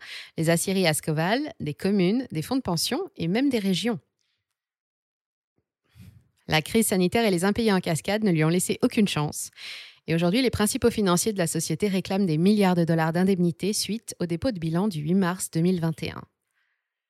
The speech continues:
J'entends d'ici les plus avisés d'entre vous me poser la question.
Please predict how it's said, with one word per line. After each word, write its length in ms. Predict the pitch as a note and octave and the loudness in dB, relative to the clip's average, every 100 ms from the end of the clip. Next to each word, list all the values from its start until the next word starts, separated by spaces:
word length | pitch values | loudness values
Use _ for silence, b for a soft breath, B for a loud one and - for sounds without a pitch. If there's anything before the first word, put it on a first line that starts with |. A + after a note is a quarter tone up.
| _ _ _ _ _ _ _ _ _ _ _ _ _ _ _ _ _ - | _ _ _ _ _ _ _ _ _ _ _ _ _ _ _ _ _ -4
J'entends 380 | D#3+ E3+ E3 G3+ | 2 4 6 4
d'ici 300 | G#3 F#3+ B3+ | 4 4 2
les 100 | B3 | 0
plus 180 | A#3 G3+ | 2 4
avisés 300 | G3+ G#3 A3+ | 6 6 6
d'entre 260 | A3 A3+ | 4 4
vous 160 | A3 C#4+ | 4 6
me 140 | C#4 | 6
poser 300 | G#3 A3+ A#3 | 6 6 6
la 100 | A#3 | 4
question. 500 | G3+ F3+ - E3+ F3 | 2 -2 0 0 0